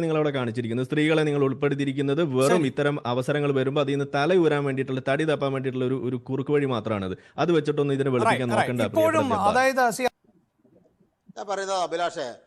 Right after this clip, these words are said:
Speaker 3: ഇവിടെ ആൺകുട്ടികളും പെൺകുട്ടികളും തോള് കൈയിട്ട് നടക്കുന്നതോ പരസ്പരം സംസാരിക്കുന്നതിനോ എസ് ഡി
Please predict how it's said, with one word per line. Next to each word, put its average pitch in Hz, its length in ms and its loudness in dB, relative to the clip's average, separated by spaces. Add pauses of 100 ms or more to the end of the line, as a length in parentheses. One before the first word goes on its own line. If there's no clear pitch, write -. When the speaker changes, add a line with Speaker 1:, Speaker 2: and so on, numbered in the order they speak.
(240)
Speaker 3:
ഇവിടെ 190 160 -8 (100)
ആൺകുട്ടികളും 185 640 -6
പെൺകുട്ടികളും 160 640 -10
തോള് 156 260 -6
കൈയിട്ട് 156 340 -10
നടക്കുന്നതോ 139 460 -12 (100)
പരസ്പരം 156 460 -12
സംസാരിക്കുന്നതിനോ 139 840 -12 (480)
എസ് 160 180 -12
ഡി 226 80 -12